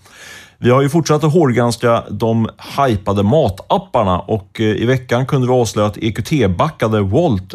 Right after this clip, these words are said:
eh, låtit en misstänkt ekobrottsling agera arbetsgivare åt sina cykelbud. Eh, efter breakets frågor så valde Wolt att bryta detta samarbetet dock.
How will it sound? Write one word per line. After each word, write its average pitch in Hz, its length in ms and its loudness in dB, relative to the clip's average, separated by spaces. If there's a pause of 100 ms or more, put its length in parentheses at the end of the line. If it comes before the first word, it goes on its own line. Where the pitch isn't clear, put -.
eh, 101 220 -2
låtit 127 420 -4
en 101 180 2
misstänkt 98 500 -2
ekobrottsling 113 800 -2
agera 104 360 -2
arbetsgivare 104 520 -2
åt 113 160 -4
sina 101 340 -2
cykelbud. 87 600 -6 (500)
Eh, 107 120 0
efter 131 360 0
breakets 135 400 0
frågor 143 340 2
så 139 180 -2
valde 113 340 0
Wolt 101 460 -4
att 98 120 -8
bryta 110 640 -2
detta 131 240 -4
samarbetet 87 460 -4
dock. - 240 -10